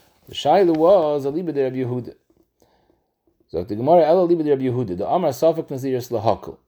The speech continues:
Yehuda held that if there was no further Leda, then just on the fact that she had the Hapala, that alone we would say, Safek Naziris Lahakal, L'machas Enish Nafshe L'sveika,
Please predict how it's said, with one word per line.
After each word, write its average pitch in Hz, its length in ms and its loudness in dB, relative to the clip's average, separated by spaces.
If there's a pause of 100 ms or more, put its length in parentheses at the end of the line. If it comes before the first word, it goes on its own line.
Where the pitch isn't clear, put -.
(180)
Yehuda 135 440 0
held 139 340 4
that 117 120 -4
if 127 140 -6
there 120 100 0
was 113 200 -2
no 143 500 0 (140)
further 131 400 2
Leda, 131 560 0 (140)
then 123 440 -2
just 170 340 -2
on 135 140 -2
the 123 420 -2 (920)
fact 165 320 6
that 135 160 -6
she 127 100 -6
had 143 340 0
the 127 60 -2
Hapala, 147 640 2
that 151 160 2
alone 127 320 0
we 127 60 -6
would 123 160 -6
say, 135 280 0
Safek 143 360 -4
Naziris 131 420 -4
Lahakal, 110 360 0
L'machas 127 440 -2
Enish 147 240 -6
Nafshe 135 360 -4
L'sveika, 107 640 -2